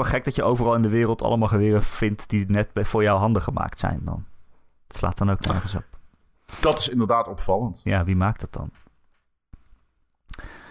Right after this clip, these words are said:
Speaker 1: Nee, ik heb dat, dat geen, ik, eh, dat viel mij niet op, eerlijk gezegd. De grote geweren. <laughs> Gewoon al die vijanden zijn gewoon dom. Het schiet, ik vind het op zich lekker schieten, maar je hebt er niks aan, want je hebt iedereen zo
Speaker 2: Wij zijn
Speaker 1: dood.
Speaker 2: echt zo erg in herhaling
Speaker 1: Ja.
Speaker 2: gevallen.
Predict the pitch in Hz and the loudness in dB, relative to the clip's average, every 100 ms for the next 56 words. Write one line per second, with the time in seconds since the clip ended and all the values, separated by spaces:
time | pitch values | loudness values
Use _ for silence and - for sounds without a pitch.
0 | - _ _ 123 117 95 123 170 165 175 | -20 _ _ 0 2 2 0 -2 0 -2
1 | 170 180 175 180 - 175 165 170 175 185 | 0 0 2 4 4 2 2 0 0 2
2 | 175 160 160 156 160 160 156 160 151 143 | 2 4 2 2 2 0 2 2 2 0
3 | 127 92 85 95 92 - - 92 - - | 0 0 0 -2 -2 -4 -4 -4 -6 -8
4 | - - - - 110 101 - - 90 87 | -6 -8 -6 -2 0 0 -2 -2 2 2
5 | - - - - - - - - - _ | 2 0 -4 -10 -10 -10 -10 -14 -20 _
6 | _ _ _ _ _ - - - - - | _ _ _ _ _ -10 -8 -10 -14 -16
7 | - 151 160 151 127 127 127 139 123 120 | -4 0 2 2 4 4 4 4 2 2
8 | 107 107 110 101 104 - 165 - 143 - | 0 2 2 2 2 0 0 0 -2 0
9 | 156 143 - 139 127 - 139 131 113 107 | -2 -2 -2 0 -2 -2 -2 0 2 2
10 | 113 117 107 101 104 92 90 - 92 - | 2 2 2 2 2 2 2 0 -2 -2
11 | 87 90 90 92 135 143 123 127 - 131 | 0 0 2 2 4 4 2 0 0 2
12 | 117 107 107 107 104 92 90 90 95 92 | 4 4 4 2 0 2 2 2 2 4
13 | 85 85 | 2 0